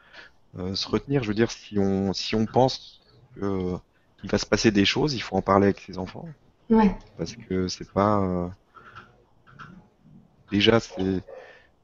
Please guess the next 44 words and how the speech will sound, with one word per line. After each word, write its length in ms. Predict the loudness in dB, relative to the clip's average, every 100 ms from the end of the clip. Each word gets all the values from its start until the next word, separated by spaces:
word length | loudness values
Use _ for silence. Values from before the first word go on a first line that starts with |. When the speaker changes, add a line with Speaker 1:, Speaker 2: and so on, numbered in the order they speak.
| -16
Speaker 1:
euh... 260 | -12 -10 -12 -16 4
déjà, 240 | 6 8
ils 80 | 6
sont, 240 | 2 2
<laughs> 180 | 4 6
ils 320 | 4 2 -2
sont 140 | -6 -6
très 240 | 2 4
ouverts 220 | 6 4 4
à 80 |
ça, 280 | 2 2 2
et 60 | 4
en 120 | 0
plus, 260 | -2 -8 -8 -10
c'est 120 | -6
pas, 260 | 2 4 4
euh, 160 | 2 0
c'est 140 | -2
pas 100 | -2
sympa 260 | 0 0 -4
de 60 | -8
cacher 240 | -6 -4
des 100 | -4
choses, 240 | -4 -6
quoi. 140 | -10 -18 -20 _ _ _ _ _ _ _ _ -20 0 12
Speaker 2:
Ouais, 220 | 12 12
c'est 140 | 12
ça, 200 | 10 12
mais 160 | 12 12
je 80 | 10
pense, 400 | 4 4 -2 -12 -8 -6
souvent, 420 | 2 10 12 12
on 40 |
croit 200 | 12 8 8
qu'ils 280 | 8 8
vont 100 | 8
pas 120 | 6 6
comprendre, 440 | 4 6 4 6
alors 240 | 6 4 2
qu'en 120 | 0
fait, 120 | 2
Speaker 1:
Ouais. 60 | 2
Speaker 2:
ils 60 |
vont 60 | 2